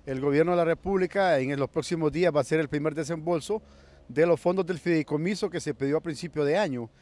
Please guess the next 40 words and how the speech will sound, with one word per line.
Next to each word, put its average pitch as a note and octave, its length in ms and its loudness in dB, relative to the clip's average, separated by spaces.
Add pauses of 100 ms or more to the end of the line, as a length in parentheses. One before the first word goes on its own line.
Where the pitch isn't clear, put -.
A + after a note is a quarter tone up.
(240)
Esos C#3 260 -6
fondos F3 320 -2
nos D#3+ 80 0
van D#3+ 160 2
a E3 60 -2
permitir D#3+ 420 -6
a D#3+ 60 0
nosotros, D#3+ 560 -6
eh, C#3+ 340 -4
dirigir C3 400 -8
todo D#3+ 200 0
el D3+ 80 -2
proceso D#3+ 640 -8 (260)
educativo D3+ 720 -4
en C#3+ 140 -6
las C3 160 -4
antiguas D3 320 -4
escuelas D3+ 260 -2
normales, D#3 460 -6 (260)
hoy C#3+ 140 -2
convertidos D3+ 540 -2
en D3+ 80 -4
centros C#3+ 280 -10
regionales C#3+ 480 -6
universitarios C#3 600 -6
de C#3+ 80 -4
la C3 100 -2
U-, A#2 200 -4
Universidad A#2 440 -6
Pedagógica. C#3 640 -6 (400)
Hasta C#3 240 -2
la D#3 140 2
fecha E3 380 -4
hemos D3+ 240 -4
estado D#3+ 340 -2
funcionando E3+ 640 -6
nosotros E3 540 -8
con C3+ 220 -8
fondos D3+ 340 -6
propios F3+ 480 -6